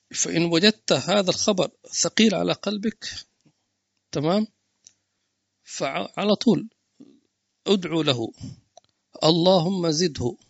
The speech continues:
من فضلك. وإن كان قلبك يرفض،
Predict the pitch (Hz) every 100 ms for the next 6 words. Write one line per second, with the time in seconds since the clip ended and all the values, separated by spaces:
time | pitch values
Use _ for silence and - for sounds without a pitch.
0 | _ - 202 - 135 - - 143 - 202
1 | - 208 190 - 202 185 175 175 180 151
2 | -